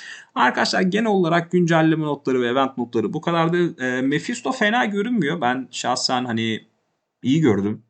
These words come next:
e, karakteri. Türünün değişmesi biraz değişik olmuş. Umarım işimize yarar. Onu da bakacağız.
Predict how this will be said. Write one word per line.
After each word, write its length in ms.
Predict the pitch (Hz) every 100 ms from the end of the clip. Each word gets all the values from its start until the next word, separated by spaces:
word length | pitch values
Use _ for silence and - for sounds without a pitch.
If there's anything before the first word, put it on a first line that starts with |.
| _ -
e, 340 | 98 90 78 69 64 - - _
karakteri. 640 | - 98 98 - 110 - - _ _ _ _ _ _ _ _ - - _
Türünün 480 | - 170 202 226 208
değişmesi 500 | 202 190 202 196 214
biraz 260 | 160 139 120
değişik 380 | 123 113 110
olmuş. 460 | 120 131 196 - -
Umarım 340 | 160 160 170 160
işimize 380 | 160 160 151
yarar. 240 | 160 127 120
Onu 240 | 131 123
da 80 | 110
bakacağız. 520 | 98 - 113 185 185